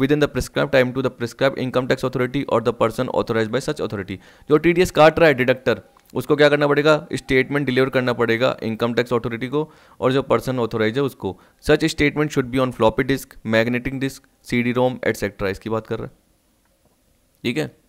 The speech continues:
फिर देखो mandatory requirement of furnishing pan की बात कर रहा है, तो यहाँ पे देखिए रिक्वायरमेंट है पैन की, तो आपको पता है डिडक्टर और डिडक्टी को कंपलसरी अपना पैन नंबर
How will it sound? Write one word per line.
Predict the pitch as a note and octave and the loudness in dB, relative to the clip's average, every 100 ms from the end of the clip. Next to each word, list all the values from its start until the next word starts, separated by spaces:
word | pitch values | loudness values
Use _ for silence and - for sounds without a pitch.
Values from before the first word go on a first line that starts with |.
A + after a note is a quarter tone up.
| _ _ _ _ _ _ _ _ _ _ _ - | _ _ _ _ _ _ _ _ _ _ _ -2
फिर | C#3 | 4
देखो | D3+ D#3 | 4 6
mandatory | C#3+ C#3 C#3+ D3+ D3+ | 4 4 4 2 4
requirement | C#3 C#3 C#3 D3 C#3+ | 4 4 6 2 2
of | C#3 | 2
furnishing | B2+ B2 B2+ C#3+ | 2 0 -2 -2
pan | C3+ B2+ C3 | 0 0 0
की | |
बात | C3 B2+ B2 | 2 2 2
कर | B2 | 2
रहा | C3 | 4
है, | B2+ | 2
तो | B2+ | 0
यहाँ | A#2 A#2 | 0 0
पे | B2 | 2
देखिए | B2 A#2+ B2 B2+ | 0 0 0 0
रिक्वायरमेंट | A#2 A2 A#2+ A#2+ B2+ B2 | 0 0 2 2 0 2
है | B2 | 2
पैन | B2 A#2+ A#2+ | 2 0 0
की, | B2 | -2
तो | A#2+ | 2
आपको | A#2 B2 | 2 2
पता | A#2 A2+ | -2 0
है | A#2 | 0
डिडक्टर | A2+ G#2+ A2 - B2 | 0 -2 0 2 2
और | A2+ A2 | 2 0
डिडक्टी | G#2+ A2 - A2 | -2 -2 -4 0
को | B2 B2 - _ - | 0 0 -4 _ 0
कंपलसरी | C3 C3+ C#3 C#3+ C3+ | 2 4 2 2 2
अपना | C3+ C3 C3 | 0 2 -2
पैन | B2+ B2 B2 | 0 -2 0
नंबर | B2 A#2+ | 0 -2